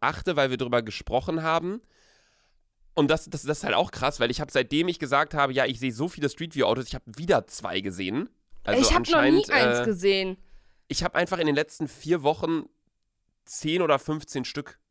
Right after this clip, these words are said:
Speaker 1: mal eins rumfahren sehen. Aber ich glaube einfach, dass sie sich gesagt haben, „Komm, wir fahren für einen Monat nach Hamburg, fahren jede Straße ab und updaten mal die ganze Stadt.“ Also das kann halt sein, weil hier eine Menge gebaut wird. Die müssen das ja eh generell immer machen. Es macht ja keinen Sinn, dass ich jetzt,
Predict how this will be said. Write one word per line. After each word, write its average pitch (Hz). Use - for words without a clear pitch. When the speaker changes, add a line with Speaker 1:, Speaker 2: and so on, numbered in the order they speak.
Speaker 1:
mal 107
eins 107
rumfahren 113
sehen. 95
Aber 101
ich -
glaube 151
einfach, 143
dass 139
sie 127
sich 120
gesagt 123
haben, 143
„Komm, 131
wir 127
fahren 143
für 143
einen 139
Monat 143
nach 123
Hamburg, 147
fahren 139
jede 131
Straße 127
ab 113
und 101
updaten 120
mal 113
die 107
ganze 107
Stadt.“ 107
Also 104
das 117
kann 127
halt 110
sein, 113
weil 101
hier 104
eine 101
Menge 107
gebaut 107
wird. 95
Die 113
müssen 131
das 135
ja 120
eh 123
generell 107
immer 98
machen. 98
Es -
macht 120
ja 117
keinen 107
Sinn, 113
dass 113
ich 107
jetzt, 117